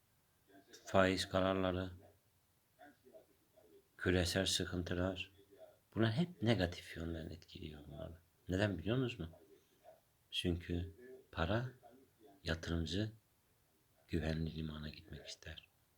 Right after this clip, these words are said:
Belirsizliği sevmez, riski fazla sevmez. Ondan dolayı para gidiyor, piyasada para kıtlığı oluyor, dolar yükseliyor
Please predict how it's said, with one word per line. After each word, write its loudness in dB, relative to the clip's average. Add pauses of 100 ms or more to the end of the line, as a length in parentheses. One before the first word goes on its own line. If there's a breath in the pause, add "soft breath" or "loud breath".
Belirsizliği 6
sevmez, -2
riski 0
fazla 0
sevmez. -4 (1400 loud breath)
Ondan 6
dolayı 0 (1600)
para 0
gidiyor, -2 (220)
piyasada 0
para 0
kıtlığı -4
oluyor, 2 (1300)
dolar 4
yükseliyor -2